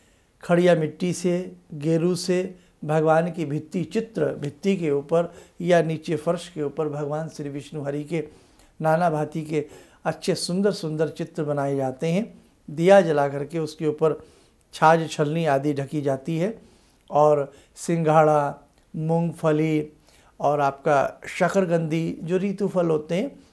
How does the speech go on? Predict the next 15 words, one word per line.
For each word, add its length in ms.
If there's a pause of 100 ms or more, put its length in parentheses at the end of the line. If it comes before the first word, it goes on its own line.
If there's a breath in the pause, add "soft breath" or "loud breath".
(140)
उन 140
सब 240
का 120
भगवान 420
विष्णु 380
को 140
भोग 240
लगता 360
है 140 (720 soft breath)
और 260
मंगल 520
गीत 340
गाए 260
जाते 340
हैं। 260